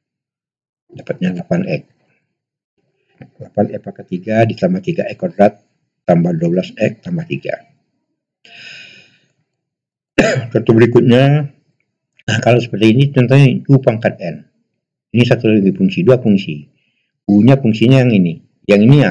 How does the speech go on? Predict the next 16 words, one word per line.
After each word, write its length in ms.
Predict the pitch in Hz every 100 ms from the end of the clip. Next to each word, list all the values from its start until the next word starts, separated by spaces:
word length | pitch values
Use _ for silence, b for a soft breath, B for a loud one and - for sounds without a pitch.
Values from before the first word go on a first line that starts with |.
| 85
ingat, 220 | 120 92 - _ _
turunannya 420 | 107 110 117 127 117
apa? 160 | 85 85 _ _ _ _ _ _ _ _ _ _
Turunnya 400 | 113 110 131 101
adalah 240 | 107 131 131
dua 320 | 110 110 -
X 320 | 135 131 - _ _ _ _
tambah 280 | - 104 101
satu 280 | - - 120
kali 240 | 123 117
satu. 280 | 120 113 113 82
Nah, 160 | 69 71
satu 280 | 85 82 85
ini 140 | 120
tidak 200 | 120 80
berpengaruh. 380 | 95 104 107